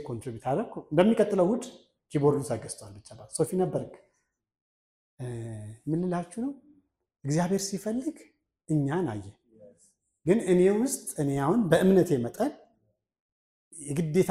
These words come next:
አስራ ሦስት ሺህ ማት የለብኝም፣ ምን የለብኝም። ግን ዘር ሆኖ ኮንትሪቢዩት አደረኩ። ያ ዘር አድጎ ባለፈው ከአሜሪካ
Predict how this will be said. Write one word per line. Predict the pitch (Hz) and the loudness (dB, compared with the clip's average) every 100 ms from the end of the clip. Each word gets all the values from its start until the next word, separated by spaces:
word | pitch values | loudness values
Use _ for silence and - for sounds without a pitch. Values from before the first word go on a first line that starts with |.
| 180 | 2
አስራ | 151 156 147 | 0 -2 -4
ሦስት | 160 - | -4 -6
ሺህ | 139 160 | -4 -2
ማት | 151 135 | -2 -2
የለብኝም፣ | 135 131 120 131 147 151 | -4 -4 -4 0 0 0
ምን | 127 120 | -2 -6
የለብኝም። | 110 113 104 110 160 247 - _ _ - _ _ _ | -8 -10 -12 -8 -6 -6 -12 _ _ -20 _ _ _
ግን | 127 196 147 143 | 0 0 0 -2
ዘር | 123 170 147 | 0 0 0
ሆኖ | 139 131 233 - _ _ _ _ _ _ _ _ _ 190 - _ _ _ _ _ _ - | -4 -4 -6 -10 _ _ _ _ _ _ _ _ _ _ -20 _ _ _ _ _ _ -6
ኮንትሪቢዩት | 143 135 135 120 | -4 -2 -4 -4
አደረኩ። | 110 98 98 104 _ _ _ _ 110 107 _ _ _ _ _ _ _ _ _ 196 | -8 -10 -14 -18 _ _ _ _ -20 _ _ _ _ _ _ _ _ _ _ -2
ያ | 208 226 | 4 4
ዘር | 208 208 | 6 6
አድጎ | 190 180 165 247 - - _ _ _ _ _ _ _ _ | 6 4 4 2 0 -12 _ _ _ _ _ _ _ _
ባለፈው | 131 123 117 120 | -6 -6 -4 -6
ከአሜሪካ | 123 120 120 | -6 -6 -6